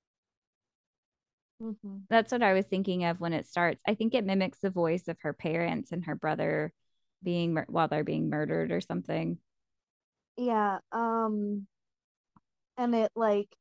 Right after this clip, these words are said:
Speaker 1: um, has them blaming her, like, "Why didn't you save us?"
Speaker 2: Yeah.
Speaker 1: Sort of thing.
Speaker 2: Uh,
Speaker 1: Right,
Speaker 2: Spider
Speaker 1: so
Speaker 2: of Sorrows would be a
Speaker 1: Mm.
Speaker 2: no for me. <laughs> I would probably just,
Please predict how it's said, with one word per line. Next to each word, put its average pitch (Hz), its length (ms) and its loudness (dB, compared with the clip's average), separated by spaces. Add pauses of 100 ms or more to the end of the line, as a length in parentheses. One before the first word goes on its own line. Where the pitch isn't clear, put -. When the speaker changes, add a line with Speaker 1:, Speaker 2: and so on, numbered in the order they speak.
(540)
Speaker 1:
um, 214 560 -2 (680)
has 226 260 0
them 226 220 0
blaming 196 640 -2
her, 196 460 2
like, 208 200 4
"Why 285 220 2
didn't 302 300 -2
you 294 140 -8
save 294 360 -6
us?" 247 640 0
Speaker 2:
Yeah. 170 380 -4
Speaker 1:
Sort 196 240 -8
of 185 80 -12
thing. 202 320 -8 (800)
Speaker 2:
Uh, 226 40 8 (280)
Speaker 1:
Right, 202 120 6 (200)
Speaker 2:
Spider 254 360 8
Speaker 1:
so - 40 6
Speaker 2:
of 190 80 2
Sorrows 190 480 6
would 185 100 -2
be 160 160 0
a 160 40 2
Speaker 1:
Mm. 156 60 2 (100)
Speaker 2:
no 170 80 0
for 160 160 -2
me. 165 400 6
<laughs> - 1300 -16
I 202 140 8
would 220 140 4
probably 208 320 6
just, 185 180 2